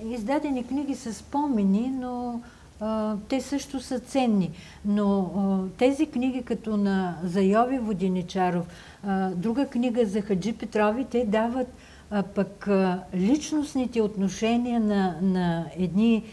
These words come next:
изтъкнати бургазли от миналия век и от тях също може да се черпи много информации, а, за исторически,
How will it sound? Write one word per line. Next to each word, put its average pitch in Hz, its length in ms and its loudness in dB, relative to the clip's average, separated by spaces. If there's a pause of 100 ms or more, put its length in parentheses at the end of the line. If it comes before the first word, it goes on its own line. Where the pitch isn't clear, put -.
(160)
изтъкнати 202 600 0
бургазли 175 540 0
от 185 180 0
миналия 175 500 4
век 226 220 0 (500)
и 208 280 2
от 196 260 0
тях 285 260 6
също 302 400 -2
може 269 320 -2
да 220 140 -6
се 214 160 -8
черпи 240 380 -6
много 214 340 -2
информации, 196 920 -4
а, 180 420 -10
за 190 140 0
исторически, 185 680 -4